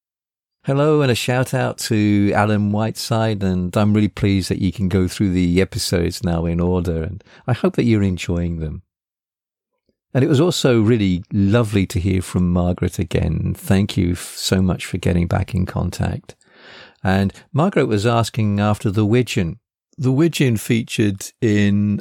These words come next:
a couple of episodes, I think they're in February and March, where we suddenly appeared this solitary stranger of a bird. And like all good mythic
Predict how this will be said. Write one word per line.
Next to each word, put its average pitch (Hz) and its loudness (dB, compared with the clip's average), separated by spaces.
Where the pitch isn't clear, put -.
a 120 -4
couple - -4
of 120 -4
episodes, 101 -2
I 120 -4
think 123 -4
they're 107 4
in 92 0
February 87 -4
and 85 -6
March, - -10
where 87 -2
we 110 -2
suddenly 127 0
appeared 104 0
this 90 -4
solitary 101 -2
stranger 92 0
of 85 -2
a 95 -2
bird. 85 -4
And 104 2
like 110 2
all 120 2
good 101 0
mythic 104 -2